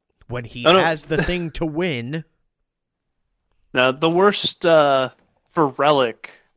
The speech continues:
Speaker 2: um, they actually implemented a character who she could set off tiles and ca-, like,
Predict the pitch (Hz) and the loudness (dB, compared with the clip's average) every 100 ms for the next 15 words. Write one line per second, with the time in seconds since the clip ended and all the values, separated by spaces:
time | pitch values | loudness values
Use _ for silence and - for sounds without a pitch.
0 | _ - 139 127 117 110 - 156 147 160 | _ 0 2 4 2 -2 -6 -2 0 0
1 | - 196 151 160 156 156 156 151 127 113 | 0 0 0 -6 -4 -2 -2 0 0 0
2 | 113 - 123 139 - 185 185 185 _ _ | -2 -6 -6 -6 -4 -4 -4 -8 _ _
3 | _ _ - 160 147 139 135 135 _ _ | _ _ -4 0 0 0 -2 -4 _ _
4 | - - 185 190 170 - 185 202 - 147 | -6 -6 -4 -6 -4 0 0 0 0 0
5 | 160 - - 135 160 202 254 - - _ | 0 -2 -2 0 0 -2 -4 -6 -10 _
6 | _ - _ _ _ _ _ _ _ _ | _ -20 _ _ _ _ _ _ _ _
7 | - 160 156 170 165 160 139 - | -2 -2 0 -2 0 0 0 -2